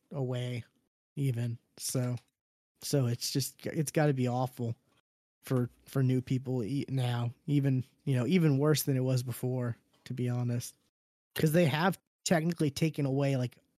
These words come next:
all, you know, the, the first ca-, like, the first campaign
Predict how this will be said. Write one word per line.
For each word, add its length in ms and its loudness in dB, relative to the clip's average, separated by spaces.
all, 320 0
you 140 0
know, 340 -2
the, 260 0
the 100 2
first 400 2
ca-, 260 -12
like, 260 0
the 80 -2
first 300 2
campaign 720 4